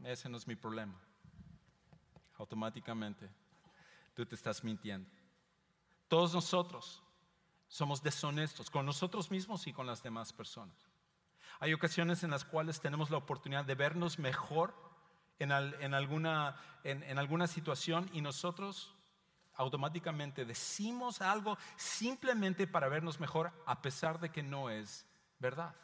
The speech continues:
La mentira es algo que nos caracteriza. Quizás para otros es el temor. Tú eres un, un esclavo del temor.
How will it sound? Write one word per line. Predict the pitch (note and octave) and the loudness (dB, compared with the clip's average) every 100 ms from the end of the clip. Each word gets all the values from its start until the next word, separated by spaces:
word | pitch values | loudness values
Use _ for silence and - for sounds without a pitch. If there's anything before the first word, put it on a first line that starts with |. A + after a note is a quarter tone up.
| - _ _ _ _ | -20 _ _ _ _
La | C#3+ | 0
mentira | D3+ C#3+ F#3+ G#3 | 2 2 2 4
es | F3 D#3+ | 2 2
algo | D#3 D#3+ F3 F3+ - - _ _ _ _ - - | 0 0 -2 -4 -14 -20 _ _ _ _ -20 -12
que | - C3+ | -4 -4
nos | C3 | -2
caracteriza. | C#3+ C3 - C3+ C#3+ D3 - - _ _ _ _ _ _ _ _ _ _ _ _ _ | 0 -2 -2 -6 -6 -8 -14 -20 _ _ _ _ _ _ _ _ _ _ _ _ _
Quizás | - F3 G3+ | -6 -2 0
para | B3+ A3+ E3+ | 4 6 6
otros | E3 F3+ F3+ - | 4 2 -2 0
es | D3+ - - - - _ _ _ _ _ _ _ | -2 -4 -10 -12 -20 _ _ _ _ _ _ _
el | A#2+ A2 | -8 -6
temor. | A2+ G#2+ F#2 - _ _ _ _ _ _ _ _ _ _ _ _ _ _ _ _ _ _ _ _ _ _ _ _ _ | -6 -6 -10 -20 _ _ _ _ _ _ _ _ _ _ _ _ _ _ _ _ _ _ _ _ _ _ _ _ _
Tú | E3+ F3+ | 2 4
eres | F3+ - | 4 0
un, | F3+ F3 - - _ _ | -2 -4 -8 -20 _ _
un | E3 F3+ | 0 0
esclavo | - - C#3 C#3 B2+ | 0 0 2 2 2
del | G#2 F#2+ | -2 -4
temor. | G#2+ F2 | -6 -6